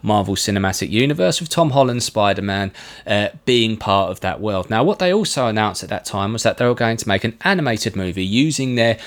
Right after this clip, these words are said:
their new Flaghouse Animation Studio, Sony Animation Studios. Good name there.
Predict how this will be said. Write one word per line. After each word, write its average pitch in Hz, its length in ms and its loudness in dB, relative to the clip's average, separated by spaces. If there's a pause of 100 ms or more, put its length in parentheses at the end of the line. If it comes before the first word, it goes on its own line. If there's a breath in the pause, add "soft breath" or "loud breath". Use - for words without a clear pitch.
(120 loud breath)
their 110 100 -2
new 131 180 0
Flaghouse 113 680 -2
Animation 101 540 0
Studio, 92 640 0 (260 loud breath)
Sony 92 520 -2
Animation 82 480 -8
Studios. 107 500 0 (420 loud breath)
Good 85 120 -2
name 104 200 0
there. 78 180 -4